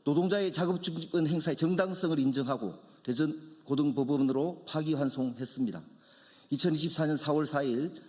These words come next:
파기환송심에서 원고가 승소 판결을 받으므로 법조문에만 있는 글자가, 글자가 아니라 노동자들이 일터에서 사업장의 규모, 정규직과 비정규직 등 고용 형태, 노동자 유무와 관계없이 위험으로부터 작업을 중지하고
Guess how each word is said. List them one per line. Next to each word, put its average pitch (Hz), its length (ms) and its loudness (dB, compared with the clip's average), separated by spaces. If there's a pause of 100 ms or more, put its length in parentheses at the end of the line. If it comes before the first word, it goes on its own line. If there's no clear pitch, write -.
(120)
파기환송심에서 165 880 0
원고가 151 560 2
승소 156 280 -2
판결을 143 400 0
받으므로 131 580 -2 (260)
법조문에만 170 720 2
있는 151 240 4
글자가, 127 540 -2 (520)
글자가 156 380 0
아니라 120 560 0
노동자들이 151 540 2
일터에서 165 680 0 (180)
사업장의 143 680 0
규모, 139 480 0 (240)
정규직과 151 640 0
비정규직 160 560 0
등 101 240 -2 (160)
고용 151 280 2
형태, 156 480 -2 (280)
노동자 147 400 2 (120)
유무와 151 300 2
관계없이 135 760 -2 (300)
위험으로부터 151 840 0
작업을 165 420 2
중지하고 131 720 0